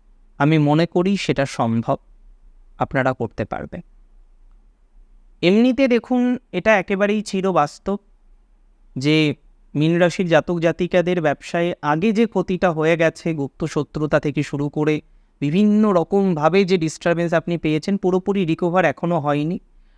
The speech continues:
আর সত্যি কথা বলতে কি, দু হাজার পঁচিশের মার্চের আগে পুরোপুরি রিকভার এক্সপেক্ট করাটাও হয়তো বোকামি।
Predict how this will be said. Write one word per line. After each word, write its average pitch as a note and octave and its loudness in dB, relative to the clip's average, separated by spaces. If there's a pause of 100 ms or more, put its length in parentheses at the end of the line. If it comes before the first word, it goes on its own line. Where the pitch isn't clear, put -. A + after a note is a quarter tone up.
আর D#3+ 0
সত্যি F3+ -2
কথা G#3+ 4
বলতে G3+ 0
কি, G#3+ -2
দু F#3 0
হাজার F3+ 0 (260)
পঁচিশের F#3+ -2
মার্চের D#3 0
আগে D#3+ 4
পুরোপুরি F#3 0
রিকভার F3 -2 (420)
এক্সপেক্ট - -2 (120)
করাটাও A3 4
হয়তো E3 0
বোকামি। A2+ -8